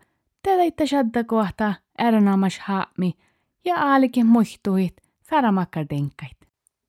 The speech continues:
Maija lohka, "Hmm, sahtako sun palvainalde vaatsit?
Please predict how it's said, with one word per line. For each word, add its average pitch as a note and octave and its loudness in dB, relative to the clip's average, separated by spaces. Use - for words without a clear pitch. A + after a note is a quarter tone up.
Maija C4+ 2
lohka, B3+ -2
"Hmm, D4+ 2
sahtako G#4 -2
sun G#4 -2
palvainalde A3+ 2
vaatsit? G3+ -2